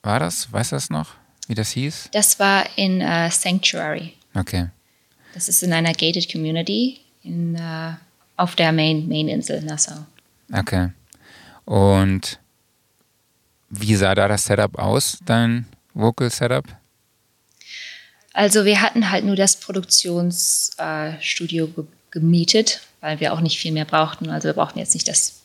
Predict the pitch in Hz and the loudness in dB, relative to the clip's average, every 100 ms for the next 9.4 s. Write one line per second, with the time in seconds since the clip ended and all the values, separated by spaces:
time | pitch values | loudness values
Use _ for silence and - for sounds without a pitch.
0 | _ - 165 156 156 - 160 151 175 - | _ -4 0 0 -2 -4 -6 -6 -8 -18
1 | - _ _ _ - 160 156 156 151 151 | -20 _ _ _ 0 2 2 2 0 -2
2 | 151 - 156 156 - - - - - - | -4 -4 -6 -8 -8 -18 -16 -14 -14 -16
3 | - _ - 196 185 180 185 185 - 190 | -18 _ 2 4 6 4 4 0 0 2
4 | 202 - 214 - 170 175 180 180 185 - | 4 6 4 4 4 4 4 2 0 0
5 | 180 175 170 - 165 160 160 160 165 156 | 2 2 0 -2 -4 -4 -4 -4 -6 -10
6 | - 180 180 180 185 - - 190 196 233 | -2 2 4 4 2 -4 0 4 4 4
7 | 240 240 320 339 208 170 165 170 165 165 | 0 0 -2 0 0 0 -4 -4 -4 -2
8 | - - 160 - 156 156 - 151 - 160 | -2 -4 -4 -4 -4 -8 -10 -10 0 0
9 | - 170 175 | 2 0 0